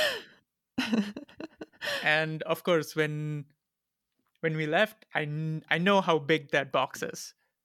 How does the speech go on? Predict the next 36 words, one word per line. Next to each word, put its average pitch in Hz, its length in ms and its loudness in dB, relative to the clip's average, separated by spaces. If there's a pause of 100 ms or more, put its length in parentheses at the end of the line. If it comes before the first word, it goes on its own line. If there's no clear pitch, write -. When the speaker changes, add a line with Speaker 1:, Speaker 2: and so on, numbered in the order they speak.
Speaker 2:
So 156 220 2
what 147 160 4
I 151 120 4
ended 156 260 2
up 147 140 -2
doing 160 360 2
was, 143 440 -6
uh, 139 420 -4 (520)
Speaker 1:
Which 180 200 -2
is 381 60 6
Speaker 2:
like, 156 100 4
Speaker 1:
so - 260 4
Speaker 2:
a 208 40 8
s-, 220 60 4
Speaker 1:
risky. 196 880 0
Speaker 2:
a 165 80 2
second, 170 1000 -2 (580)
like, 180 180 2
we 220 100 0
were 262 140 4
leaving 214 340 2
together. 147 440 0
We 156 120 2
were, 190 280 2 (540)
we 180 140 0
were 190 380 2 (180)
physically 170 640 0
together 151 460 0
the 143 140 -6
whole 147 260 -4
time. 127 420 -4 (300)
So - 160 0
it's 151 180 -2
not 160 220 0
like 160 180 0
sh-, - 160 -10